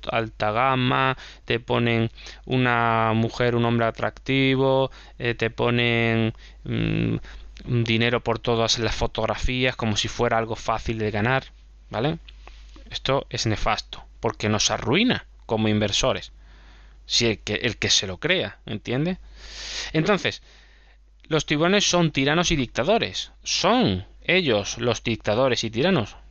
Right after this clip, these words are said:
Ya sabemos, los bancos, todas las instituciones financieras, toda esta gente oscura,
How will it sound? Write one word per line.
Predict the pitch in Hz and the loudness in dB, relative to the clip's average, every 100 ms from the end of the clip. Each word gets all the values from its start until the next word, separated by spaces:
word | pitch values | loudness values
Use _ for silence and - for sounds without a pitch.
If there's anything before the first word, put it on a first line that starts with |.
| - | -12
Ya | 117 | -6
sabemos, | - 143 143 | -2 2 2
los | 98 95 | 0 -4
bancos, | 104 98 95 90 - 98 98 98 95 - - - - - | -4 -4 -4 -6 -2 2 4 4 2 -2 -12 -20 -20 -6
todas | 110 107 | -2 0
las | 98 | -2
instituciones | - 101 92 107 98 - | -2 -2 0 0 -2 0
financieras, | 104 98 92 104 101 98 98 98 98 - | 0 0 -2 0 2 2 2 0 -2 -4
toda | 101 101 | -6 -6
esta | - - - 113 | -8 -16 -8 -4
gente | - - 110 107 101 | -4 -2 0 0 -2
oscura, | - - 123 127 110 | -4 -2 2 2 2